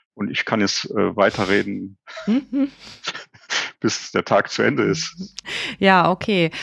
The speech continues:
Speaker 2: Ähm, ihr wollt auch international aufschalten. Äh, welche Doings ergeben sich daraus oder auch welche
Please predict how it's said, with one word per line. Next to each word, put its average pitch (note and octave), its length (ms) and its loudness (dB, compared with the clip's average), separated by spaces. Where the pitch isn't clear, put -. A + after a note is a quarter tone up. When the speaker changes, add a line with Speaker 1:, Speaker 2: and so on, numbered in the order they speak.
Speaker 2:
Ähm, A3+ 840 8
ihr G#3 120 6
wollt A#3 200 6
auch G#3 80 4
international A3 840 4
aufschalten. B3 1300 -2
Äh, G3+ 340 2
welche G#3+ 300 4
Doings A3+ 400 0
ergeben F#3+ 340 -4
sich F#3 200 -4
daraus A3+ 520 0
oder F3+ 240 0
auch E3+ 160 -6
welche F#3+ 280 0